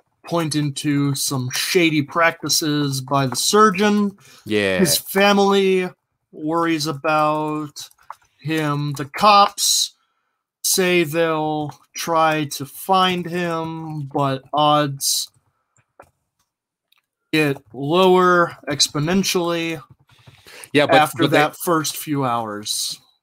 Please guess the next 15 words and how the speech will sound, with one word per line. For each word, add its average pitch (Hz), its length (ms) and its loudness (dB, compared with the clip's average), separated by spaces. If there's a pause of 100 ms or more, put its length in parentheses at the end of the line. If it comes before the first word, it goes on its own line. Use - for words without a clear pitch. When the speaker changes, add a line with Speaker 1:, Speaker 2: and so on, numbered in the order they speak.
(160)
Speaker 2:
And 131 100 2
I 139 80 4
do 156 220 4
like, 185 360 4
I 131 80 0
do 165 260 -2
like 156 320 0
them 117 440 0 (200)
just, 120 220 -6
like, 113 160 -4
forcing 147 760 -2
money 120 380 0
onto 104 280 -4
the 98 100 -6
family, 104 540 -4